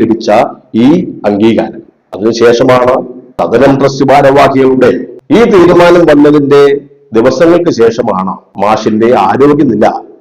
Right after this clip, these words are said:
വഷളായത്. പിന്നീട് ശ്വാസതടസ്സവും ന്യൂമോണിയയ്ക്ക് ബാധിക്കുകയും ആരോഗ്യനില ആകെ താറുമാറാകുകയും അദ്ദേഹത്തിന്റെ ജീവൻ ഇപ്പോൾ നഷ്ടപ്പെടുകയും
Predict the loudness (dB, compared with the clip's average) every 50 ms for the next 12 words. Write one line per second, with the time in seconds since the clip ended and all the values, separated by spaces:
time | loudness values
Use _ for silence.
0 | -4 -4 -4 -2 0 0 0 0 0 -2 -6 -12 -14 -18 -20 -20 -20 _ _ _
1 | _ _ _ -14 -10 -4 -2 0 0 0 0 0 -2 -2 -2 -2 -2 -2 0 0
2 | 0 0 0 -2 -2 0 -2 -2 -4 -4 -8 -12 _ _ _ _ -6 -2 -2 2
3 | 2 4 4 4 4 4 4 2 0 0 0 0 2 2 2 0 0 0 -2 0
4 | 0 -2 -2 -4 -10 _ _ _ _ _ _ _ -8 -4 -2 0 2 2 2 2
5 | 2 0 -2 -2 -2 -2 -2 -4 -6 -12 -10 -4 0 0 2 2 2 0 0 0
6 | 2 2 2 2 2 2 2 2 2 2 0 -2 -2 -4 -4 -4 -2 -4 -4 -6
7 | -8 -14 -18 -20 -20 _ -14 -6 -2 -2 -2 -2 -4 -10 -10 -10 -10 -6 -6 -6
8 | -6 -8 -10 -16 -14 -8 -4 -2 -2 0 0 -2 -4 -6 -10 -16 -20 -20 _ -14
9 | -12 -8 -6 -4 -4 -4 -6 -6 -10 -8 -6 -4 -4 -4 -4 -4 -6